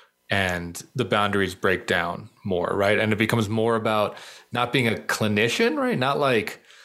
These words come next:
doing a service for a person, but actually just being an important person in somebody's life,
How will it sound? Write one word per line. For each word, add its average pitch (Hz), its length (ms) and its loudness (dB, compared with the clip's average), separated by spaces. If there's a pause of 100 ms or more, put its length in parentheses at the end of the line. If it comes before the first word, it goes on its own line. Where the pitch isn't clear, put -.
(460)
doing 131 380 2
a 113 260 0
service 117 520 0
for - 400 0
a - 100 -4
person, 131 460 0
but 107 120 2
actually 123 340 2
just 101 220 -2
being 107 240 2
an 110 80 2
important 98 440 0
person 101 240 2
in 90 60 0
somebody's 90 500 0
life, 104 460 0